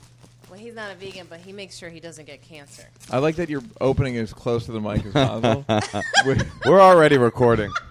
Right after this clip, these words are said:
Speaker 3: Wait, should we
Speaker 2: which
Speaker 3: do
Speaker 2: really
Speaker 3: dates or
Speaker 2: No.
Speaker 3: just
Speaker 2: Yeah, we can do dates.
Speaker 1: I'm so sorry.
Speaker 2: It's
Speaker 3: Let-
Speaker 2: okay.
Speaker 3: All right, you know what? We'll just do our episode.
Speaker 2: Let's go. What's you could rock some dates? Uh, Sundance
Speaker 3: Twentieth,
Speaker 2: Channel.
Speaker 3: Sundance Channel.
Speaker 2: The Approval Matrix.
Speaker 3: A P.
Speaker 2: Hosted by Neil Brennan.
Speaker 3: Watch it.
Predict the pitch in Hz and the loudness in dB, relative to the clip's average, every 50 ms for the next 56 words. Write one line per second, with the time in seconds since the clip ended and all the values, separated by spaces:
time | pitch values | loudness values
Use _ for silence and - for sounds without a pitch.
0 | - - - - 156 156 139 110 - - - 143 156 170 160 131 151 156 147 143 | -16 -6 0 2 2 2 2 -2 -4 -6 -2 -2 -2 -4 -2 -2 0 2 2 4
1 | 151 156 175 - - - 147 123 127 123 123 110 - 107 - 131 147 190 240 196 | 4 2 2 2 0 0 0 0 0 0 0 0 -2 -2 -4 -2 2 2 4 4
2 | 190 214 233 220 170 147 117 113 117 120 147 160 - - - - - - 311 320 | 4 2 0 0 0 0 0 0 -2 -2 -2 -4 -8 -14 -20 -20 -20 -20 -20 -20
3 | - - _ - 240 240 - - - - - - _ _ _ - - 120 101 151 | -20 -20 _ -20 -20 -20 -20 -20 -20 -20 -20 -20 _ _ _ -10 -8 -6 -2 -2
4 | 170 151 - 120 101 117 131 139 - 113 120 120 113 113 113 127 131 143 151 151 | -4 -2 -4 -6 -6 -6 -6 -4 0 2 4 4 4 4 2 2 2 2 4 4
5 | 165 185 185 151 135 113 98 110 110 117 117 117 113 113 113 117 - 147 - - | 2 0 -2 -4 -6 -4 0 0 2 4 4 4 4 2 0 0 -2 -6 -6 -4
6 | 98 87 85 87 - - - - 127 131 135 127 - - 143 151 175 175 123 104 | -4 -4 -4 -6 -10 -16 -10 -6 -4 -4 -4 -6 -8 -6 -4 -2 0 0 0 0
7 | 107 120 131 123 - - 131 131 120 127 135 127 123 120 135 143 151 147 - 160 | 2 0 0 0 -2 -14 -16 -12 -8 -6 -6 -4 -4 -4 -4 -4 -4 -6 -8 -8
8 | 147 139 151 127 113 120 127 139 147 151 131 - - - 131 - - 123 117 107 | -6 -6 -6 -6 -6 -6 -2 -2 0 0 0 -2 0 0 2 2 2 2 0 -2
9 | 95 87 - 120 113 107 104 123 127 123 120 120 113 104 - - - 120 113 104 | -2 -4 -4 -4 -2 -2 0 -2 0 0 0 -2 -2 -4 -8 -12 -10 -8 -6 -4
10 | 113 131 127 - - 156 151 135 135 127 123 117 110 104 - 104 98 - - - | -2 -2 0 0 0 -2 0 -2 -2 -2 -2 -4 -4 -6 -8 -10 -12 -12 -14 -10
11 | - 113 117 120 - - 127 123 131 131 - 85 139 127 135 135 135 135 135 135 | -4 -2 -2 -2 0 0 0 2 2 0 0 -2 -2 -2 -4 -2 -2 -4 -4 -4
12 | 123 120 127 127 120 110 98 87 - - - 95 101 107 104 - - 110 95 87 | -2 -2 -2 -2 -2 -4 -6 -8 -10 -8 -4 0 2 2 0 0 0 -2 -2 -2
13 | 82 - | -4 -6